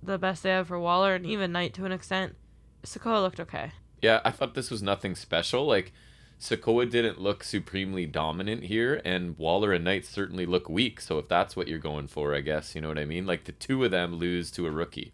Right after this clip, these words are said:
Speaker 2: obviously. Ugh, this match did nothing for me. Mackenzie then talks to Indy Hartwell and Persia Pirotta. Mackenzie asks Indy and Persia what's next for them. They talk about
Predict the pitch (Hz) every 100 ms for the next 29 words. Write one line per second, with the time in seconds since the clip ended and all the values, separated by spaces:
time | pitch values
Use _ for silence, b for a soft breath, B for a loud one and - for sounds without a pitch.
0 | - 82 71 71 53 - - - B B
1 | B B B B B - 82 - 82 87
2 | - 87 82 - 80 - 87 82 - 67
3 | - - 50 - b b - 104 - 131
4 | 120 123 113 110 110 104 - - 101 95
5 | 78 92 90 90 90 80 78 - 101 90
6 | 92 - 71 73 80 87 87 - b b
7 | b b b b - 113 110 107 92 98
8 | - 107 107 107 98 85 - 127 113 117
9 | 123 - 127 143 - 92 80 69 78 90
10 | 92 90 95 92 90